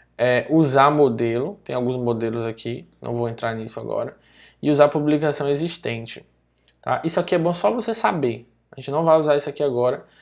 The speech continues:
mas você pode, por exemplo, pegar uma publi-, publicação já existente, que você publicou e vincular aqui, tá? Vou clicar aqui em criar, é, observa que eu tenho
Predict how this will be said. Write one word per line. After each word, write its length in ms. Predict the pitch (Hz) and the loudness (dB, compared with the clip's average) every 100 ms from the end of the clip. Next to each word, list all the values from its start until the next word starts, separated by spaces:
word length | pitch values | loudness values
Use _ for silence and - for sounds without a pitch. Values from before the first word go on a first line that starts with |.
| - _ - | -20 _ -6
mas 180 | 131 | -4
você 80 | 139 | -2
pode, 240 | 135 139 131 | 2 2 2
por 100 | 139 | 0
exemplo, 220 | 131 123 | 0 -2
pegar 160 | 127 | -2
uma 120 | 131 127 | -2 -4
publi-, 440 | 131 131 131 - - | -4 -4 -6 -8 -10
publicação 640 | 127 131 127 131 - 127 | -6 -6 -4 -4 -4 -4
já 100 | 127 | -2
existente, 840 | 123 127 - 131 139 139 123 - 123 | -2 -4 -6 -2 0 0 -2 -8 -12
que 360 | - - _ | -16 -20 _
você 200 | 131 135 | -4 -2
publicou 680 | 131 127 127 123 135 139 - | -2 -2 -4 0 0 0 -2
e 180 | 131 139 | -6 -4
vincular 560 | 143 139 135 156 127 135 | -4 -6 -2 2 4 2
aqui, 260 | - - | -2 -14
tá? 320 | - 127 175 - _ _ - - - - | -6 -4 -4 -10 _ _ -20 -20 -20 -4
Vou 140 | 135 151 | 0 2
clicar 320 | 175 165 156 | 2 4 4
aqui 140 | 147 | 4
em 100 | 147 | -4
criar, 640 | 143 170 147 135 185 - _ _ _ _ - _ _ _ | -2 2 6 6 2 -6 _ _ _ _ -20 _ _ _
é, 440 | - 131 131 127 - | -4 0 2 2 0
observa 360 | 139 151 147 | 0 2 2
que 100 | 147 | 2
eu 40 | 139 | -2
tenho 440 | 139 131 127 120 | -2 -2 -2 -6